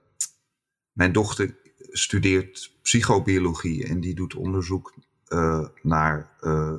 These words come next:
eh, mensen met ziekte van Parkinson die een, een, een,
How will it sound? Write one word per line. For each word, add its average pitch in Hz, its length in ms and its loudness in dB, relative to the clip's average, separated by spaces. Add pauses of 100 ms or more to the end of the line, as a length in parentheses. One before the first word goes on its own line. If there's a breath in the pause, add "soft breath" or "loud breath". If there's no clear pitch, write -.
(160)
eh, 80 260 -2
mensen 87 600 0
met 85 220 -6
ziekte - 400 -4
van - 180 -6
Parkinson 92 640 -2
die 87 200 -2
een, 82 240 -6
een, 82 360 -4
een, 82 300 -6